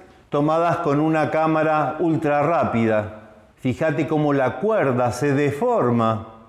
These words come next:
y esas formas son sinusoides.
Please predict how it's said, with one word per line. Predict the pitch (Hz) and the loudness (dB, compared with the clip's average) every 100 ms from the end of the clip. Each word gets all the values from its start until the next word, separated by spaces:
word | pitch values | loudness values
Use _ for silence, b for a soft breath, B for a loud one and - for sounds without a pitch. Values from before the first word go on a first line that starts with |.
| - - | -16 -4
y | 135 | 0
esas | 156 156 170 - | 0 0 -2 -4
formas | - 185 123 110 113 117 113 - - | -4 0 2 2 2 0 -2 -10 -12
son | - 123 120 120 123 135 | -2 0 2 0 -2 -8
sinusoides. | - 123 113 110 - 104 98 95 98 - - | -4 0 0 0 0 0 0 -2 -6 -8 -18